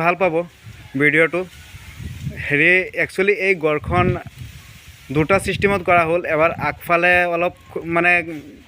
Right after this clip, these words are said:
তিনিটা ৰুম বনোৱা হ'ল আৰু বেক চাইডত দুটা ৰুম বনোৱা হ'ল।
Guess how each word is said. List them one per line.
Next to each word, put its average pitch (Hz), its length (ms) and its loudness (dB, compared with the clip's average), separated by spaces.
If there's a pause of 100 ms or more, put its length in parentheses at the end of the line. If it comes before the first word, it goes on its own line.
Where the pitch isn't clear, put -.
(100)
তিনিটা 175 340 2
ৰুম 196 160 -2
বনোৱা 196 280 -4
হ'ল 220 160 -4 (480)
আৰু 156 100 4 (120)
বেক 160 180 0
চাইডত 190 240 0 (100)
দুটা 156 200 0
ৰুম 156 160 0
বনোৱা 135 200 -2
হ'ল। 123 100 -4